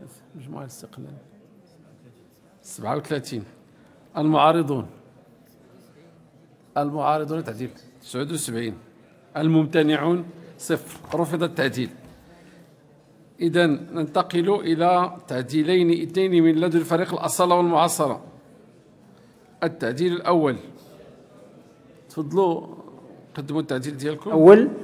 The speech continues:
Speaker 2: يتعلق بتحديد السلطة الحكومية الوصية مباشرة بعد التنصيص على وصاية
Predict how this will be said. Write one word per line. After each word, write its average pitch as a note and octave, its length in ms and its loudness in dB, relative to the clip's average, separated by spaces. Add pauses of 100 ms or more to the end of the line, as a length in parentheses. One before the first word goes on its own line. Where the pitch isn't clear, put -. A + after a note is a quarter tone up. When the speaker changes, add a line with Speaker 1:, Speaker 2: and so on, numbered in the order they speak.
(480)
Speaker 2:
يتعلق C#3+ 580 10
بتحديد D#3+ 640 8
السلطة F3+ 480 6
الحكومية F3 680 12
الوصية F3 720 10 (1080)
مباشرة E3+ 1000 10 (480)
بعد D3+ 300 6
التنصيص F3+ 600 8
على D#3 260 12
وصاية F3+ 600 8